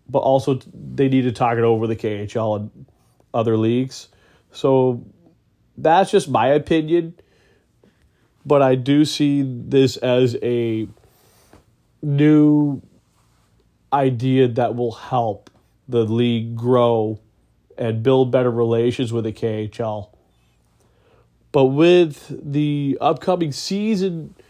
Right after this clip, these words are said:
with the twenty-three twenty-four N H L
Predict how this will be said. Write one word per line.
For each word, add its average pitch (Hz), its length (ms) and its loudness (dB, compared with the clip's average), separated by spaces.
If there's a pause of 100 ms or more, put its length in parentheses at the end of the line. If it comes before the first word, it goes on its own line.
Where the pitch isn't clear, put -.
(720)
with 151 280 0
the 135 100 0
twenty-three 147 760 0
twenty-four 143 960 2 (2000)
N 147 120 2
H 139 240 0
L 135 640 2